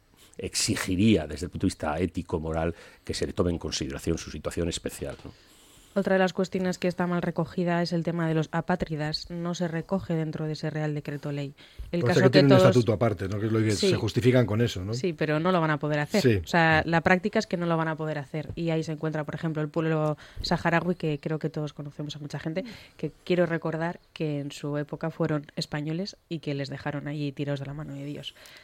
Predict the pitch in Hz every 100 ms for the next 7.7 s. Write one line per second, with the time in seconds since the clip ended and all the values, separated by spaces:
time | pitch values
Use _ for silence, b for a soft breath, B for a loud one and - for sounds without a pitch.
0 | - - 151 147 - - 151 123 - 175
1 | 170 208 - 226 202 202 - 165 143 -
2 | _ - 185 180 180 180 - 190 180 170
3 | 220 208 165 156 160 170 185 180 175 170
4 | 185 175 175 170 175 180 180 - 190 190
5 | 170 151 147 151 151 143 135 143 143 143
6 | B B B B 160 147 - 156 160 151
7 | 151 143 147 143 160 -